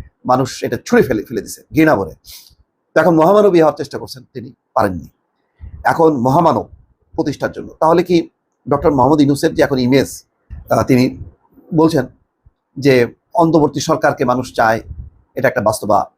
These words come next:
বাস্তবতা। এখনই তারা বলছে না যে "তোমরা ক্ষমতা চলে, থেকে চলে যাও, তোমরা নির্বাচন দাও", এই কথা বলছে না। তার মানে অন্তর্বর্তী সরকার হচ্ছে একটা বাস্তবতা, মানুষের পারসেপশনে আছে যে থাকুক অন্তর্বর্তী সরকার, যেটা স্বরাষ্ট্র উপদেষ্টা জাহাঙ্গীর আলম চৌধুরী কিন্তু আরো খোলাখুলিভাবে বলেছেন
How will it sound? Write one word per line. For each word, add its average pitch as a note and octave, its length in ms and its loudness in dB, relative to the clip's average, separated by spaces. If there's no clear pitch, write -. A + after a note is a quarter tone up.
বাস্তবতা। A2 380 -2
এখনই B2+ 240 -2
তারা A2+ 160 2
বলছে B2+ 220 -2
না G#2+ 100 0
যে G#2 120 -6
"তোমরা G#2+ 180 -8
ক্ষমতা A2 340 -4
চলে, A#2+ 120 4
থেকে A2 120 -2
চলে A#2 200 -2
যাও, G2+ 220 2
তোমরা C3+ 180 2
নির্বাচন A#2 400 -2
দাও", G2+ 180 -2
এই A#2+ 80 -4
কথা B2 160 0
বলছে A#2 280 -2
না। G2 100 -4
তার C#3 100 0
মানে D3 120 2
অন্তর্বর্তী C3 400 -2
সরকার C#3 340 -2
হচ্ছে - 180 -4
একটা D#3 120 -4
বাস্তবতা, A2 440 -2
মানুষের G#2+ 320 -6
পারসেপশনে F3 540 -2
আছে E3 200 0
যে G3+ 240 4
থাকুক G3+ 260 2
অন্তর্বর্তী A#2+ 340 -4
সরকার, G#2+ 260 -16
যেটা C3 200 0
স্বরাষ্ট্র B2+ 440 -2
উপদেষ্টা A#2+ 320 -4
জাহাঙ্গীর B2+ 260 0
আলম A2 140 2
চৌধুরী G#2+ 280 -4
কিন্তু B2 200 -4
আরো B2 160 4
খোলাখুলিভাবে A#2+ 500 0
বলেছেন A#2 260 -6